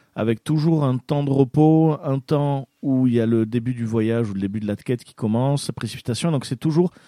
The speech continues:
on vit toujours une aventure. Donc c'est vraiment le voyage lié à la quête, lié à l'aventure.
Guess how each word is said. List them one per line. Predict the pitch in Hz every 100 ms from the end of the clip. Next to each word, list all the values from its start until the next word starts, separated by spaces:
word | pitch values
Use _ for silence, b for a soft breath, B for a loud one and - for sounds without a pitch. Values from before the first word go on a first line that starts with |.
| B B -
on | 127
vit | 135
toujours | 160 160 156 170
une | 143
aventure. | 156 143 143 - 110 - -
Donc | 110
c'est | -
vraiment | 123 151 175
le | 151
voyage | 131 139 143
lié | 123 117
à |
la | 107
quête, | - 135 131 -
lié | 107 107
à | 104
l'aventure. | 107 104 104 - 156